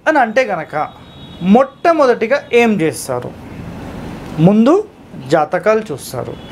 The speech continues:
So, ఆ విషయం నేను ఇక్కడ ఇప్పుడు ఎక్స్‌ప్లెయిన్ చేస్తాను. అసలు ఆ జాతకాలు ఏంటి? ఒకటండి,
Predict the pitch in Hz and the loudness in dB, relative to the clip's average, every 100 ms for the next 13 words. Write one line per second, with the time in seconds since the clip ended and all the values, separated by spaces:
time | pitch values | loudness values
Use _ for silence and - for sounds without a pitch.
0 | - - - - - 294 302 226 269 277 | -14 -12 -10 -6 0 2 6 6 4 2
1 | 247 349 392 349 277 269 285 269 277 330 | 2 2 4 4 2 2 0 0 0 0
2 | - 208 - 294 269 196 202 208 160 139 | 0 -2 2 2 4 4 2 2 -2 -2
3 | 262 415 - - - - - 233 330 320 | -4 -6 -12 -16 -14 -14 -2 2 2 2
4 | 311 214 220 247 311 311 330 262 208 - | 2 2 2 2 0 4 2 2 -4 -6
5 | 196 156 - - - - 220 339 320 208 | -8 -8 -12 -20 -20 0 2 4 2 0
6 | 170 277 | -2 -8